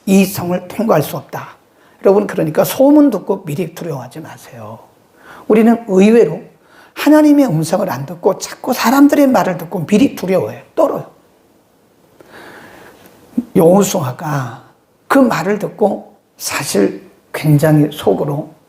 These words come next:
염려가 됐을지도 몰라요. 아니, 요단,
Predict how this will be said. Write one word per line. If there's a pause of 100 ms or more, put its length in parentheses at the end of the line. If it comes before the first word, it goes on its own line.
염려가
됐을지도
몰라요. (1500)
아니, (1120)
요단,